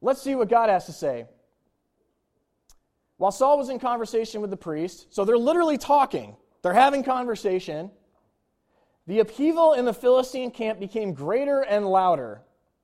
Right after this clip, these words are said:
So you're hearing, like, just total mayhem happening over here, and it's like, "I need to hear from God here. I need to hear from him."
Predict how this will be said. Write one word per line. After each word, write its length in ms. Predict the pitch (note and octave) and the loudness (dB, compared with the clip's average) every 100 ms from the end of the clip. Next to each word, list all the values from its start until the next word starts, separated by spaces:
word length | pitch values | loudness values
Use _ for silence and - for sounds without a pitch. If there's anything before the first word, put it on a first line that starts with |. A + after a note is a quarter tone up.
| _ _ _ _ _ _ _ | _ _ _ _ _ _ _
So 160 | - G#3+ | -6 -2
you're 140 | A#3 | -2
hearing, 420 | G3 C4+ E4+ D4 B3 | -2 0 2 0 4
like, 240 | A3 F#3+ | 4 4
just 220 | A#3 - | -2 -4
total 400 | - C4+ F4 F4+ | -4 0 2 2
mayhem 420 | D#4 C4+ A3+ A3+ | 2 0 0 0
happening 420 | G3+ G#3 G#3 G3+ G3 | 0 0 0 -2 -2
over 220 | F#3+ F#3 | -2 -2
here, 460 | F3+ F3+ D#3+ D#3+ - _ - | -2 -2 -2 -4 -10 _ -8
and 80 | F3 | -6
it's 140 | F#3 | 0
like, 240 | G3 F3+ - - | 2 2 -2 -20
"I 120 | - F3+ | -14 -8
need 160 | G3+ | -6
to 60 | F#3+ | -2
hear 200 | G3 G3+ | -2 -2
from 180 | G3 F#3+ | -4 -4
God 240 | G#3+ G#3+ | -2 -2
here. 460 | G3 F#3 F#3 F#3 _ _ _ _ _ | 0 0 0 -6 _ _ _ _ _
I 80 | F3 | -12
need 160 | A3+ A#3+ | -10 -8
to 60 | A3+ | -8
hear 180 | C4+ | -8
from 160 | B3+ G#3 | -8 -8
him." 400 | G3 G3 G3 | -6 -6 -8